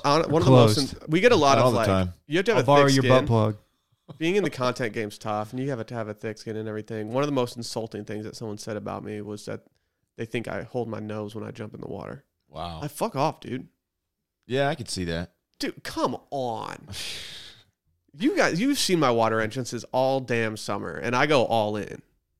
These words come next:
Speaker 1: I sell out.
Speaker 2: You sell out?
Speaker 1: Yeah.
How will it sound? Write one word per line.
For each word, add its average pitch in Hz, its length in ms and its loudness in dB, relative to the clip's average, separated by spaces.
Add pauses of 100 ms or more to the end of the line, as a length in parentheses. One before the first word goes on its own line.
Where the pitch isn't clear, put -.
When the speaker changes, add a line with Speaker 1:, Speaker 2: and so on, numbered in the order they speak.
(540)
Speaker 1:
I 135 60 -4
sell 143 340 2
out. 123 320 2 (3000)
Speaker 2:
You 123 200 -2
sell 139 360 8
out? 160 340 8
Speaker 1:
Yeah. 131 360 2